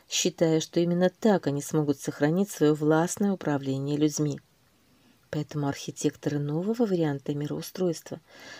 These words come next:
решили заменить вербально-образные методы управления сознанием на его прямое управление электронными методами,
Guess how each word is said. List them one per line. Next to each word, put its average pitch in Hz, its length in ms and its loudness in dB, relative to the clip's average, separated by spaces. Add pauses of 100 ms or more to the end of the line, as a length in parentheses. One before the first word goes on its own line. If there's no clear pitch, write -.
решили 233 400 4
заменить 247 640 4
вербально-образные 151 1120 2
методы 143 380 -2
управления 147 540 -2
сознанием 151 840 -2 (520)
на 160 80 -2
его 151 240 2
прямое 151 720 -2 (260)
управление 160 720 0
электронными 190 760 -2
методами, 151 640 -6